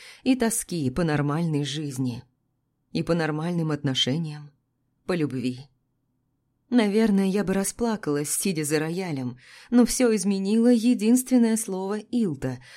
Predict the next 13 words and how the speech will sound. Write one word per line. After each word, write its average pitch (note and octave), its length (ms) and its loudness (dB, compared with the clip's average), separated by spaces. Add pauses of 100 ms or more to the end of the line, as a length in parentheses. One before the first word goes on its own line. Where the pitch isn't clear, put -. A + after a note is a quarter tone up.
сказанное D3+ 600 -4
громче, D3 500 0
чем A3 220 0
звучали E3 540 -4
аплодисменты. D3 920 -2 (760)
Оно E3 260 0
прозвучало, D#3 720 -2 (300)
как E3+ 240 -2
гром D#3 460 2
среди C#3+ 360 -2
ясного C#3+ 480 -2
неба. B2+ 500 -2 (1200)
«Внимание!» C#3 840 0